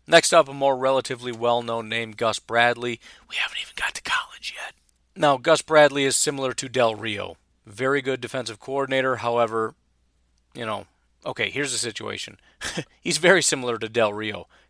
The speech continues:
Terrible coach for the Jaguars. I think, was Del Rio Jaguars? Now I'm feeling like I might be stupid. I feel like he was. Maybe it was the, I don't know.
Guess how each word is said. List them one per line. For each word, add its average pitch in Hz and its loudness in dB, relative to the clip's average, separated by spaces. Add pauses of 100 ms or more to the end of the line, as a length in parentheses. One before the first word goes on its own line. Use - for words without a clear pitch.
(120)
Terrible 165 2
coach 151 -2
for 131 -14
the 123 -8
Jaguars. 113 0
I - -14
think, - -20 (300)
was 135 -12
Del 240 -2
Rio 214 -4
Jaguars? 190 -6 (320)
Now 180 -2
I'm 160 -10
feeling 143 -12
like 131 -10
I - -16
might 127 -12
be 117 -18
stupid. - -14
I 110 -10
feel 190 -10
like 170 -6
he 131 -10
was. - -6 (240)
Maybe 160 -8
it 170 -6
was - -10
the, - -14 (180)
I - -10
don't - -20
know. - -20